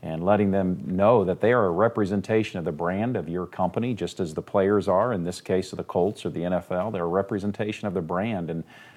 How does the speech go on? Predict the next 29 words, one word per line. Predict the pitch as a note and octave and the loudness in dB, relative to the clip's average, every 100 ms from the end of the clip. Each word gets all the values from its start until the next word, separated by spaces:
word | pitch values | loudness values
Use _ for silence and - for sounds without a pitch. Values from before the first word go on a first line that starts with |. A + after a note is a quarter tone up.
| - | -12
so | - E2+ | -4 -4
it | |
needs | F2 F#2+ - | -2 -2 -2
to | G2 | -4
be | F2 F#2 | -2 -2
thought | E2+ F2+ F2+ | 0 2 4
out, | F#2 F#2+ A#2 | 4 4 2
what's | F#2+ E2+ | 0 -4
going | - F2+ F2+ | -4 -4 -2
out, | F2+ G#2 B2+ | 2 2 0
and, | E2+ E2 | -4 -8
and, | - E2+ E2 E2 | -8 -8 -8 -6
um, | E2 E2 E2 E2+ _ _ | -6 -6 -8 -12 _ _
and, | F2 E2 D#2+ D#2 | -12 -10 -10 -10
uh, | D#2 - | -10 -12
it's, | - - - | -14 -18 -12
it's | - | -12
powerful. | - G2+ A2 G2 - - - - - - | -2 2 2 2 -6 -12 -18 -20 -20 -4
The | A2 | 2
last | D3+ - | 2 2
question | D#3+ D3 C#3+ | 2 2 2
I | |
have | B2 B2+ - | 4 4 4
for | G2+ | 2
you, | |
David, | F#2 F2+ G2 | 2 2 2
this | G#2+ - | 0 0
is, | A2+ - | -2 4
um, | G#2+ G2 F#2 | 4 4 2